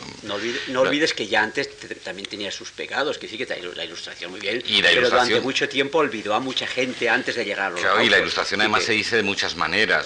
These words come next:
Speaker 2: porque hay la ilustración
Speaker 1: No, es un
Speaker 2: positiva y la
Speaker 1: proceso
Speaker 2: ilustración
Speaker 1: abierto.
Speaker 2: negativa, y yo diría que el mejor de nuestros ilustrados es Francisco de Goya, ¿no? en, en sus
Speaker 1: Es un proceso
Speaker 2: desastres y en las
Speaker 1: abierto.
Speaker 2: pinturas negras, ¿no?
Speaker 1: Es un proceso abierto.
Speaker 2: Bien, no, no, yo lo que quería decir, eh, y tiene que ver con políticas concretas, porque ya que, me,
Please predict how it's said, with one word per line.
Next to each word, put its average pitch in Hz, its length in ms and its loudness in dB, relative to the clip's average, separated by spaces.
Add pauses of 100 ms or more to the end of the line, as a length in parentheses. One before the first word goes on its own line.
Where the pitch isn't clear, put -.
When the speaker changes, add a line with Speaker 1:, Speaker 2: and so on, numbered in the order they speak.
Speaker 2:
porque 73 260 -4
hay 76 140 0
la 85 120 2
ilustración 85 500 -4
Speaker 1:
No, 85 60 -6
es 80 80 -10
un 78 120 -4
Speaker 2:
positiva 87 320 2
y 101 80 6
la 98 80 4
Speaker 1:
proceso - 80 -
Speaker 2:
ilustración 101 360 0
Speaker 1:
abierto. - 200 0
Speaker 2:
negativa, 104 420 2 (380)
y 85 160 -4
yo 76 160 0
diría 85 380 2
que 82 160 -2
el 73 220 -6
mejor 69 360 -2
de 82 100 -4
nuestros 82 300 -4
ilustrados 78 600 -4
es 85 100 -8
Francisco 80 400 -6
de 71 80 -2
Goya, 73 340 -6
¿no? 67 140 -14 (200)
en, 67 60 -10
en 64 440 -16
sus - 0 -
Speaker 1:
Es - 80 -12
un 73 80 -10
proceso 69 240 -6
Speaker 2:
desastres 82 360 -4
y 110 40 -2
en 120 60 -2
las - 100 -4
Speaker 1:
abierto. - 40 -8
Speaker 2:
pinturas - 340 -6
negras, 76 320 -4
¿no? 95 60 -12
Speaker 1:
Es - 80 -14
un 117 60 -14
proceso 131 80 -10
abierto. 113 260 -6 (480)
Speaker 2:
Bien, 117 220 4 (100)
no, 139 140 4
no, 143 140 6
yo 143 120 0
lo 151 80 0
que - 100 -6
quería - 280 2
decir, 117 360 -2 (140)
eh, 82 540 -4
y 82 100 -6
tiene 98 220 -4
que 117 80 -2
ver 120 100 2
con 104 180 -2 (200)
políticas 92 500 -4
concretas, 92 600 -2
porque 67 180 -10
ya 76 120 -2
que, 82 80 -12
me, 78 120 -2